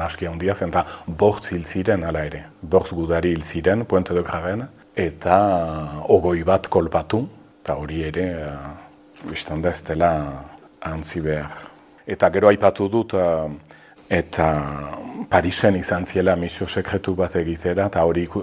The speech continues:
agertu zelarik guk behar izan bai ginuen eta miatu, eta pentsatu nuen, "Guai, nola hasiko naiz, hirurogeita hamar urte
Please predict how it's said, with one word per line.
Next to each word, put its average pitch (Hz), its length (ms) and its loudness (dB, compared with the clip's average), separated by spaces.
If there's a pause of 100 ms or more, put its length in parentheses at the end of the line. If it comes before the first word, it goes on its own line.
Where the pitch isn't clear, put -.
agertu 87 560 0
zelarik 85 560 2 (640)
guk 82 160 -2
behar 85 240 6
izan 80 320 -2
bai 80 160 -2
ginuen 85 320 6
eta 80 160 0
miatu, 87 480 2
eta 87 80 2
pentsatu 85 420 -2
nuen, 92 140 2
"Guai, 87 160 6
nola 87 260 4
hasiko 90 320 -2
naiz, 101 160 -2 (160)
hirurogeita 92 480 -2
hamar 92 240 -2
urte 95 300 0